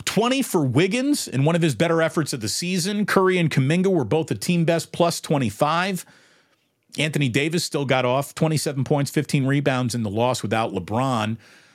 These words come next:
Um, don't let Anthony's big game make you think that Draymond didn't play well against him. He did. Draymond played pretty darn well last night as well. And look, right now, he, he,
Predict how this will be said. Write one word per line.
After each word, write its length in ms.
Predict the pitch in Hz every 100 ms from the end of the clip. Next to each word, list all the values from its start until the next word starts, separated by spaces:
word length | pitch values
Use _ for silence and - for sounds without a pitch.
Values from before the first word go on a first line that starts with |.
| _
Um, 400 | - 98 101 196 -
don't 220 | 147 135
let 180 | 151 151
Anthony's 460 | 143 147 139 117 -
big 240 | 135 113
game 440 | 131 135 127 110
make 160 | 120 110
you 80 | 110
think 220 | 139 123
that 100 | 98
Draymond 440 | 113 131 139 113
didn't 220 | 101 101 92
play 200 | 135 117
well 220 | 113 107
against 340 | 90 127 -
him. 80 | 107
He 60 | 90
did. 280 | 123 143
Draymond 440 | 104 110 160 139 110
played 240 | 123 113
pretty 180 | - 117
darn 260 | 120 120 117
well 200 | 123 123
last 280 | 127 120
night 220 | 127 131 120
as 140 | 110
well. 400 | 95 135 143 113 - - - - - - 151
And 240 | 156 156
look, 320 | 135 233 - - _ -
right 420 | 139 131 165 226
now, 400 | 156 220 165 107 -
he, 140 | - 170
he, 340 | 127 196 -